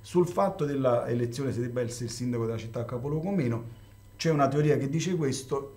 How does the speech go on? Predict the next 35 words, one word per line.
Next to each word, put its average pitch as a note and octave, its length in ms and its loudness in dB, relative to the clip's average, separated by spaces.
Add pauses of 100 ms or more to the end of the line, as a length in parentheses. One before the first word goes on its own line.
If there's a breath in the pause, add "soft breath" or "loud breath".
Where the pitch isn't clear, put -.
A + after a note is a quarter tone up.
io E3+ 140 2
dico D3 240 0
anche D#3+ 340 2
che, B2+ 240 -2 (280 loud breath)
eh, C#3 100 -4 (340)
per C#3+ 160 4
farsi E3+ 460 0
questo C#3 340 -2
deve B2 160 0
anche B2+ 240 0
completarsi A#2+ 540 0
un A#2 80 0
corso, A#2+ 360 -2
tipo A#2 220 -2
quello A#2 160 -2
di A2+ 120 -4
dividere A2+ 340 -2
quindi A2 180 -4
il G#2+ 60 -10
comune A#2 220 -6
di A2 80 -2
Napoli G#2+ 280 -4
in G#2 80 -8
cinque A2 320 -6
municipalità G#2+ 600 -6
diverse, C#3+ 560 0 (160 loud breath)
cioè D3+ 160 2
dobbiamo C3+ 320 4
compiere C#3+ 680 2
realmente D#3 560 4
tutto B2 320 0
il, B2+ 120 0
la, A#2 380 0
tutto B2 260 -4
il, A#2+ 100 0